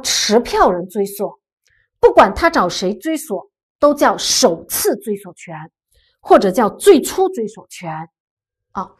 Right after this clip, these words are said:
持票人行使的啊，丁找丙属于最初追索权，丁找乙属于最初追索权，能理解吗？因为没有人找过丁啊，丁是第一个出发去追索的人，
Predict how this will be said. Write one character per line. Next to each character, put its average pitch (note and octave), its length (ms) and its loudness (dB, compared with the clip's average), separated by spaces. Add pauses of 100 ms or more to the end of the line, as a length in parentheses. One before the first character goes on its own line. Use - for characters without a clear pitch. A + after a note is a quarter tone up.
(260)
持 - 280 4
票 E4 260 -2
人 G3 140 -4
行 G3+ 240 -10
使 G3+ 220 -10
的 E3+ 100 -14 (680)
啊， F#3+ 280 -4
丁 F4 160 6
找 C4+ 160 6
丙 G#3+ 260 -2 (380)
属 - 180 -4
于 G#3+ 80 0
最 B3 160 -6
初 B3+ 160 -6
追 A#3+ 160 -6
索 F#3 180 -10
权， E3 360 -14 (640)
丁 G#4+ 200 4
找 C#4+ 240 4
乙 A3+ 320 -6 (240)
属 - 200 -8
于 A3+ 80 -2
最 B3 180 -4
初 B3+ 160 -6
追 A#3 140 -8
索 G#3+ 180 -10
权， E3 340 -14 (220)
能 A3+ 160 -4
理 C4+ 100 0
解 B3 120 -6
吗？ F3+ 260 -10 (240)
因 C#4+ 100 2
为 B3+ 200 2 (360)
没 C4+ 160 4
有 E4+ 100 4
人 B3 180 0
找 C#4 160 -12
过 G3+ 140 -4
丁 D4 220 -2
啊， F3 140 -6 (320)
丁 G4+ 180 8
是 G4+ 160 0
第 E4+ 200 2
一 F4 60 2
个 D#4+ 120 4
出 - 220 -4
发 C#4+ 200 -2
去 C4 180 -12
追 B3+ 160 -6
索 A#3+ 180 -10
的 F3+ 100 -20
人， E3 280 -14